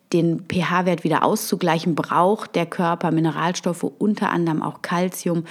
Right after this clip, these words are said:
Und damit, ähm, ist das dann wieder kontraproduktiv. Deswegen ist es auch gar nicht so schlimm, dass Veganer auf Milchprodukte oder Milch verzichten, denn aus der Milch, das Calcium ist gar nicht so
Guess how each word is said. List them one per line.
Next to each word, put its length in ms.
Und 300
damit, 580
ähm, 340
ist 240
das 160
dann 220
wieder 220
kontraproduktiv. 1120
Deswegen 580
ist 220
es 160
auch 240
gar 180
nicht 180
so 120
schlimm, 340
dass 220
Veganer 540
auf 160
Milchprodukte 840
oder 220
Milch 320
verzichten, 720
denn 220
aus 320
der 120
Milch, 380
das 220
Calcium 500
ist 220
gar 240
nicht 240
so 300